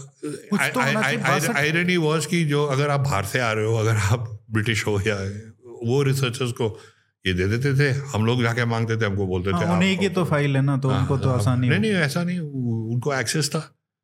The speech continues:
Speaker 2: हम लोग
Speaker 1: हाँ,
Speaker 2: मांगते थे,
Speaker 1: इसलिए
Speaker 2: तो
Speaker 1: था ना,
Speaker 2: क्यों
Speaker 1: उन्हीं,
Speaker 2: आपको चाहिए?
Speaker 1: वही, उन्हीं के तो वही ब्राउन सिपोइस,
Speaker 2: हाँ, वो थोड़ा
Speaker 1: वो अपना कनेक्शन है उनका।
Speaker 2: जी, जी।
Speaker 1: अच्छा,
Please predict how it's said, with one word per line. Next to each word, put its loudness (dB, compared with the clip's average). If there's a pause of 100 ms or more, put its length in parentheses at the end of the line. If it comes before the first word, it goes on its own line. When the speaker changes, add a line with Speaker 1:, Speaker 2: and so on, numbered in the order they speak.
(460)
Speaker 2:
हम 0
लोग 2
Speaker 1:
हाँ, 2
Speaker 2:
मांगते 2
थे, 2
Speaker 1:
इसलिए 2
Speaker 2:
तो 0
Speaker 1:
था 2
ना, 0
Speaker 2:
क्यों 2
Speaker 1:
उन्हीं, 2
Speaker 2:
आपको -2
चाहिए? 0
Speaker 1:
वही, 2
उन्हीं 2
के 0
तो -2
वही 2
ब्राउन 2 (300)
सिपोइस, 0
Speaker 2:
हाँ, -4
वो -6
थोड़ा -20 (280)
Speaker 1:
वो 2
अपना 2
कनेक्शन 2
है 4
उनका। 0
Speaker 2:
जी, -2
जी। -14 (600)
Speaker 1:
अच्छा, 0